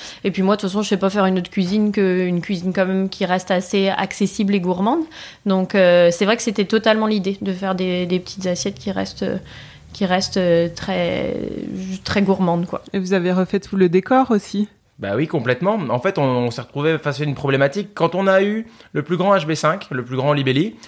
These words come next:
Speaker 3: on s'est retrouvé avec cet espace, cette coquille vi-, du dix-neuf,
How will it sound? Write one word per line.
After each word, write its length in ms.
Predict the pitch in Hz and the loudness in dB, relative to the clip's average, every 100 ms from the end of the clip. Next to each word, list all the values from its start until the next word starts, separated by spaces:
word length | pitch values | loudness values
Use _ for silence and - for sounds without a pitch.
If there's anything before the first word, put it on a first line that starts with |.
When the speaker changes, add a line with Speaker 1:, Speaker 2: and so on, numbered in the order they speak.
| - | -10
Speaker 3:
on 80 | 127 | -4
s'est 100 | 147 | -4
retrouvé 260 | - 180 196 | -2 0 2
avec 140 | 180 | 2
cet 160 | 156 139 | -2 -4
espace, 380 | - 139 160 | -2 0 2
cette 160 | 147 123 | 0 0
coquille 300 | 147 151 151 | -2 0 -2
vi-, 300 | 131 139 123 | 2 2 2
du 120 | 117 | -2
dix-neuf, 480 | 117 113 139 208 | -6 -2 0 0